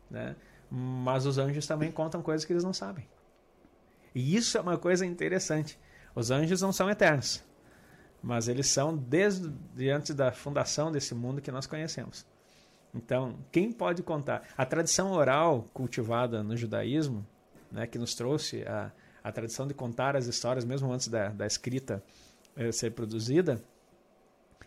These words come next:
é algo precioso. A escrita que eu digo, não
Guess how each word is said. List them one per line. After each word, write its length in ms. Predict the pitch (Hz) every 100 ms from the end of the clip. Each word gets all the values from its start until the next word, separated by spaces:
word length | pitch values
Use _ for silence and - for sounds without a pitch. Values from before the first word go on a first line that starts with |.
| - -
é 80 |
algo 840 | 123 120 135 143 160 165 135 117 117
precioso. 680 | 135 147 - 185 170 135 - - - - -
A 40 |
escrita 300 | 117 - 156
que 100 | 175
eu 60 | 139
digo, 180 | 131 165
não 300 | 156 175